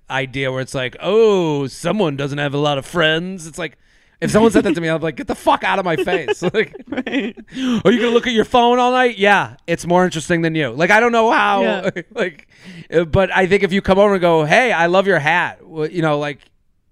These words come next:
Speaker 1: "Great. Oh, I got it." And what people do when they're interested in you, if they're attracted to you, they keep the conversation
Speaker 2: Yes,
Speaker 1: going
Speaker 2: and,
Speaker 1: at any
Speaker 2: right.
Speaker 1: cost. So, like, "Oh, I like your hat. Oh, well, I, I, you know, I've really like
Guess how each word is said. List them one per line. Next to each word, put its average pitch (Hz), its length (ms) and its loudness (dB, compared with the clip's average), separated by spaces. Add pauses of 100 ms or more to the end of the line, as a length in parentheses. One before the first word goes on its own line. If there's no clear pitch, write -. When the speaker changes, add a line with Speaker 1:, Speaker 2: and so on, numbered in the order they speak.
Speaker 1:
"Great. 180 440 -2 (340)
Oh, 233 220 4
I 208 120 0
got 208 200 -2
it." 202 100 -8 (280)
And 190 160 -4
what 196 140 0
people 240 280 0
do 202 220 4
when 190 140 0
they're 170 140 -6
interested 202 500 -6
in 151 120 -2
you, 147 300 -6 (300)
if 143 100 -12
they're 165 180 -2
attracted 180 580 -4
to 147 80 -4
you, 151 80 -2
they 151 140 -8
keep 190 320 -16
the 175 80 -10
conversation 185 640 -2
Speaker 2:
Yes, 190 100 -6
Speaker 1:
going 156 320 0
Speaker 2:
and, - 0 -
Speaker 1:
at 147 80 -4
any 151 80 -2 (100)
Speaker 2:
right. 147 80 -12
Speaker 1:
cost. 131 720 -6
So, 170 220 -6
like, 156 260 -6 (380)
"Oh, 240 140 4
I 233 80 2
like 233 120 -2
your 214 100 -2
hat. 214 300 0
Oh, 202 220 4
well, 175 500 -2 (100)
I, 160 180 -2
I, 175 240 -2
you 170 160 -2
know, 170 100 0
I've 156 180 -2
really 170 240 0
like 160 320 -8